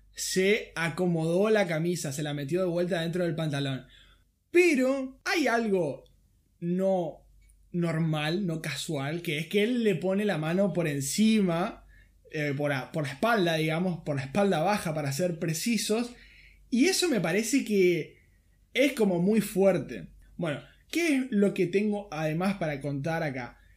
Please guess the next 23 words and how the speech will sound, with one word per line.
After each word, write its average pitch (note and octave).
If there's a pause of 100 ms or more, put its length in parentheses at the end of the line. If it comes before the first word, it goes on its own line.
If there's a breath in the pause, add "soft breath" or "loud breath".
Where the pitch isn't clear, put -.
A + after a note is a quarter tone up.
(140 soft breath)
Es A3+
que A#3+ (100)
en F#3+
entrevista, F3+ (320)
esto B3
lo A3
pueden C#4
encontrar F3
en D#3+
una G#3+
entrevista F#3
con D3+
E G3+
T G#3
Canadá F#3 (300 loud breath)
que E3+
hizo F#3+
Sacha F#3
Baron F3
Cohen G3
con C#3 (140)
María E3
Bakalova, G3